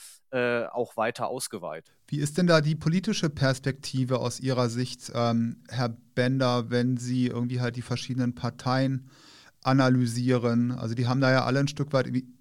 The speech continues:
Speaker 2: ihre eigenen, äh, Vorstellungen.
Speaker 1: Also insgesamt ist es so, dass, äh, das Thema ja Transformation, ähm, beziehungsweise Dekarbonisierung, äh, der Stahlindustrie,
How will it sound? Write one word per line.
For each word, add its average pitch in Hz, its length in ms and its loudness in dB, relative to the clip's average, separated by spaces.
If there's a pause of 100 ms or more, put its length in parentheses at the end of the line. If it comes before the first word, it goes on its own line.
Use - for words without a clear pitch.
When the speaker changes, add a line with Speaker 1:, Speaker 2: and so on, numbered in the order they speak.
Speaker 2:
ihre 135 300 2
eigenen, 131 540 2
äh, 120 200 2
Vorstellungen. 120 1040 0 (560)
Speaker 1:
Also 120 240 -4
insgesamt 151 600 2
ist 139 120 -6
es 131 200 -4
so, 135 240 0
dass, 135 360 4
äh, 123 560 0
das 120 300 -6
Thema 135 400 0
ja 117 240 2
Transformation, 131 1300 -4
ähm, 120 460 -4
beziehungsweise 120 440 -4
Dekarbonisierung, 131 1160 -4
äh, 117 360 -4
der 117 160 -4
Stahlindustrie, 135 1000 -4